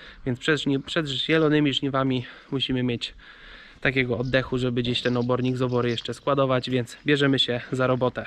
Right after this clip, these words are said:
No ale słuchajcie, zanim jeszcze przejdę do obornika, to chcę Wam zaprezentować jedną, myślę, że dość istotną rzecz i zapewne też,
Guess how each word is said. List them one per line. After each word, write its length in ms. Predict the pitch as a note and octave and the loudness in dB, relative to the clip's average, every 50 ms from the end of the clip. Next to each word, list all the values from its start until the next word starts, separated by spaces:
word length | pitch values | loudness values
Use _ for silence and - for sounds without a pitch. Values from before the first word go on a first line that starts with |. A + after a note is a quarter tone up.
| - - - - - - - - - - - - _ _ _ _ _ - - - _ _ - - _ _ - | -12 -14 -14 -14 -12 -12 -12 -10 -12 -12 -14 -16 _ _ _ _ _ -20 -20 -20 _ _ -20 -20 _ _ -6
No 80 | F3 F#3 | -2 0
ale 120 | G3 F#3+ | 0 0
słuchajcie, 300 | F3 - E3 D#3+ D#3 D#3+ | 2 0 0 0 0 0
zanim 300 | C#3+ D#3 D#3 D#3 D3 C#3+ | -2 0 0 0 0 -2
jeszcze 360 | C#3+ C#3 - - - C3 B2 - - | -2 -4 -4 -4 -4 -4 -4 -6 -10
przejdę 320 | - - E3+ F3+ F3 D#3+ C#3 | -10 -6 -4 -4 -2 -2 -2
do 100 | C#3 C3+ | -2 -2
obornika, 520 | B2+ B2+ B2+ B2 B2 A#2+ - C#3 D3 F3+ F3 - - | -2 -4 -4 -6 -6 -8 -4 -4 -4 -4 -6 -8 -12
to 100 | D#3+ D3 | -12 -12
chcę 200 | - - F3 E3 | -8 -6 -6 -2
Wam 180 | D3+ D3+ D3+ | -2 -2 -2
zaprezentować 840 | C#3+ C#3+ - - C#3 C3+ C3+ C3 B2 - C#3+ C#3 C#3 C3+ - - - - | -2 -4 -4 -4 -6 -6 -6 -6 -6 -4 -4 -2 -2 -4 -4 -8 -12 -8
jedną, 440 | A#2+ B2+ C3+ D3 D3 C#3 C3+ D3+ F3 | -6 -2 -2 -2 -2 -2 -4 -4 -4
myślę, 420 | F3+ F3 D#3 B2+ - - C3+ B2+ | -4 -6 -6 -8 -8 -8 -8 -6
że 100 | B2 A#2+ | -6 -4
dość 200 | B2+ D3 C#3 - | -6 -6 -6 -8
istotną 440 | C3 - - C#3 B2+ _ - A#2+ A#2+ | -12 -12 -12 -14 -12 _ -10 -8 -6
rzecz 420 | A#2+ C3+ D3+ - - - - - | -4 -4 -4 -4 -6 -12 -14 -12
i 140 | - - C#3 | -10 -8 -6
zapewne 420 | C3+ C3 - C#3 C3 C3 C3 B2 A#2 | -6 -4 -4 -6 -6 -6 -6 -6 -4
też, 500 | - D#3+ D#3 C#3+ - - - - - | -4 -4 -4 -4 -4 -6 -8 -8 -10